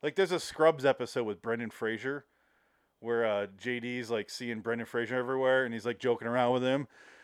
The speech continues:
And at the end, he's, like, joking around. He gets out of the car, and he's like, "Ah, where are we going?" And then he realizes, he's like,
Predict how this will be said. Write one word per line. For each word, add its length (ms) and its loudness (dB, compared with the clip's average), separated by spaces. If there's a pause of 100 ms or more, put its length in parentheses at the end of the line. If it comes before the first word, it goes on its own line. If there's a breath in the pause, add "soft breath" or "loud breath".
(240 loud breath)
And 80 -8
at 140 0
the 140 -2
end, 140 2
he's, 120 -4
like, 160 2
joking 260 -2
around. 180 -2
He 60 -2
gets 200 0
out 100 10
of 60 0
the 100 0
car, 480 6
and 100 -6
he's 140 -6
like, 180 0
"Ah, 300 8
where 140 6
are 20 4
we 80 4
going?" 400 4
And 160 -4
then 80 -2
he 60 -2
realizes, 640 2 (200)
he's 160 -12
like, 120 -4